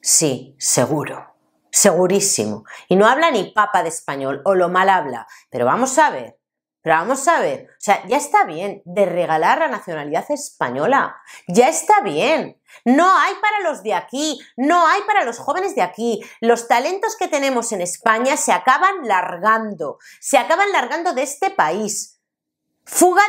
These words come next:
de cerebros para otros países que valoran más a nuestros jóvenes. No tenemos posibilidad, los jóvenes de aquí, a acceder a una vivienda en condiciones.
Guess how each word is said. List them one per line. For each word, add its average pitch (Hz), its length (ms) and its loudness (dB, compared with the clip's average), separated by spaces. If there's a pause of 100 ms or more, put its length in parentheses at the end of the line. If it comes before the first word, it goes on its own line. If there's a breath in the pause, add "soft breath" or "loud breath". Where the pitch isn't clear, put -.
de 349 80 2
cerebros 202 680 -2
para 233 380 2
otros 415 380 -2
países 254 540 0
que 220 140 0
valoran 240 640 2
más 247 240 -2
a 349 40 -4
nuestros 233 380 -4
jóvenes. 175 480 0 (320 loud breath)
No 277 300 2
tenemos 302 400 -2
posibilidad, 170 840 0 (760)
los 202 220 2
jóvenes 254 420 0
de 190 80 2
aquí, 202 360 -4
a 208 100 4
acceder 202 440 -2
a 294 60 4
una 269 180 -2
vivienda 185 460 -4
en 190 120 -4
condiciones. 160 1120 -2